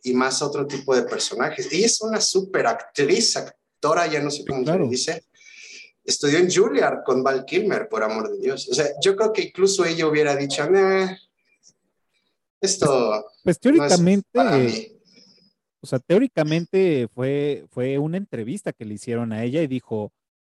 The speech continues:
Speaker 2: "No me llamaron porque estoy vieja y gorda".
Speaker 1: Pero
Speaker 2: O sea
Speaker 1: esa es su, pero esa es su forma de verlo. Entonces, eh, ahí también,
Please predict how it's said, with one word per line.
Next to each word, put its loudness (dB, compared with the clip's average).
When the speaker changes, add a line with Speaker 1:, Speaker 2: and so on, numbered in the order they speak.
Speaker 2:
"No -6
me -4
llamaron -6
porque -16
estoy -8
vieja -8
y -6
gorda". -6
Speaker 1:
Pero 0
Speaker 2:
O 4
sea -
Speaker 1:
esa 0
es -2
su, 0
pero 2
esa 0
es 0
su -6
forma 0
de 2
verlo. 2
Entonces, -4
eh, -14
ahí -2
también, 0